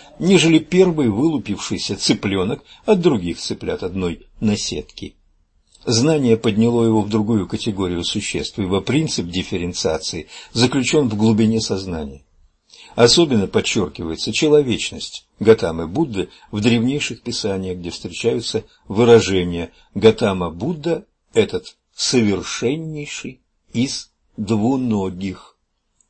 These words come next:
Палийские сутры содержат много ярких определений высоких качеств Готамы, учителя, указавшего путь. Приведём некоторые из них.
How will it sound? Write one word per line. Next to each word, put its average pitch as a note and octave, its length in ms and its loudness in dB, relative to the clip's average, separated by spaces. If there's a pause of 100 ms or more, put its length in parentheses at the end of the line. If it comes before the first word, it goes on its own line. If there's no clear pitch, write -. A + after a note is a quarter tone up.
(680)
Палийские E3 600 4
сутры - 600 -2
содержат D3+ 500 0
много A#2+ 340 0
ярких E2+ 440 -2
определений G#2 540 -4
высоких G#2 420 -2
качеств F#2 420 -4
Готамы, E2+ 680 -4 (280)
учителя, - 680 -2
указавшего A2 720 -4
путь. - 340 -10 (400)
Приведём F3 480 6
некоторые F#2+ 540 0
из F2 120 -8
них. F2 340 -8